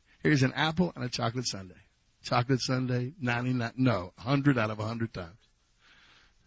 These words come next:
Amen? Ch-, choose,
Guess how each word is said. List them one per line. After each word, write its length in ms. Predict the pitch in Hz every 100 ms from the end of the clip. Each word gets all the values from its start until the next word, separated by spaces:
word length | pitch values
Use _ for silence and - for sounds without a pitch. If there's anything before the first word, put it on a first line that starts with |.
| _ _ _ _ 110
Amen? 320 | 123 151 269 - _ _ _ _ _ _ _ _ _ _ -
Ch-, 160 | 214
choose, 360 | - 254 214